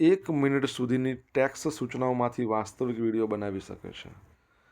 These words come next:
સોરા બહુવિધ પાત્રો, ચોક્કસ પ્રકારની ગતિ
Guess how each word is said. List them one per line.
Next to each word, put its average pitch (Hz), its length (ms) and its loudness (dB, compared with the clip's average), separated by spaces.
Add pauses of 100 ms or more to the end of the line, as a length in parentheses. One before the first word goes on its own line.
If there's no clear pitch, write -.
(360)
સોરા 156 340 10
બહુવિધ 139 460 4
પાત્રો, 131 640 0 (340)
ચોક્કસ 131 380 -2
પ્રકારની 127 420 0
ગતિ 120 420 -2